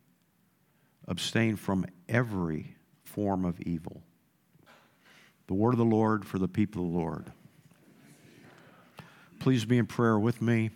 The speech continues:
for me. Gracious and loving God, we thank you. We thank you for everything that you give us. We thank you especially for Jesus,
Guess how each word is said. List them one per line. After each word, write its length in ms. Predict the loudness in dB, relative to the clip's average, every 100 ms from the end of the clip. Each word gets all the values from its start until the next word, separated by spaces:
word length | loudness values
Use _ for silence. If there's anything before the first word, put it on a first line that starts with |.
| -6 -6
for 280 | -4 0 2
me. 300 | 4 2 2 -4 -20 _ _ _ -20 -20 -20 -20 -16 2
Gracious 400 | 4 4 2 2
and 80 |
loving 300 | 2 2 2
God, 380 | 4 6 6 4
we 120 | 0
thank 520 | -2 0 2 2 0 0
you. 260 | 0 0 -6 -20 _ _ _ _ _ _ _ _ _ _ _ _ -8
We 80 | -8
thank 480 | 0 2 2 0
you 180 | 0 0
for 580 | 0 -4 -4 -2 -2 -6 -10 -20 _ _ _ _ _ _ _ _ _ _ _
everything 840 | -6 -6 -6 -6 -6 -8 -14 -16 -18 _ _ _ _ _ _ _
that 240 | -10 -10 -10
you 40 |
give 300 | -6 -4 -4
us. 400 | -6 -8 -14 -16 -20 _ _ _ _ _ _ _ _
We 120 | -10
thank 340 | -2 0 0 0
you 80 | -4
especially 680 | -4 -4 -4 -4 -8 -8
for 240 | -8 -10 -10
Jesus, 840 | -8 -8 -6 -8 -10 -12 -14 -16